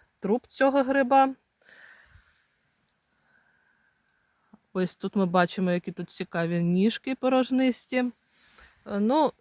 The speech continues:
не бой-, не беруся судити, що це може бути за гриб в такому стані.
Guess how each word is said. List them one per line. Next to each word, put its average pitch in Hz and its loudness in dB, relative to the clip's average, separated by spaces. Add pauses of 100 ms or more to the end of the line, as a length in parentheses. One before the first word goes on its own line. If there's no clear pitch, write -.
(100)
не 226 2
бой-, 247 4
не 220 2
беруся 214 0
судити, 208 -2
що 202 0
це 175 -6
може 175 -2
бути 165 -8
за 175 -2
гриб 233 0 (280)
в - -20
такому 196 0
стані. 160 -6